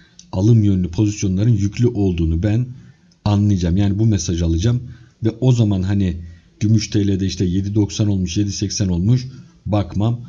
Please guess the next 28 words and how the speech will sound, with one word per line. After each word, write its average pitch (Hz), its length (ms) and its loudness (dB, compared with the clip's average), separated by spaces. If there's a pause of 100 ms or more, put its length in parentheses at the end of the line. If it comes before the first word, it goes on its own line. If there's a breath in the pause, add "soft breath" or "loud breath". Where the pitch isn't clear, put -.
(180 loud breath)
O 101 140 0
gümüş 123 320 2
onstaki 110 420 0
o 101 100 2
yirmi 95 380 0
dört 117 300 2
elli 95 280 2
aşılırsa 113 840 0 (500 loud breath)
işte - 180 -6
orada 110 640 0 (300 loud breath)
tekrardan 107 720 0 (380)
giriş 107 360 0
için 82 420 -6
beni 107 320 0
tetikleyen 92 560 -4
bir 101 60 -6
şeyler 87 300 -2
olacağını 95 520 -2
söyleyebilirim. 90 720 -2 (760 loud breath)
Geri 120 280 4
çekilmelerde 113 720 2
yirmi 110 420 4
bir 123 80 4
günlük 90 340 0
ortalamamız 95 580 0
gümüş 104 280 0
T 85 180 0
L'de 113 340 0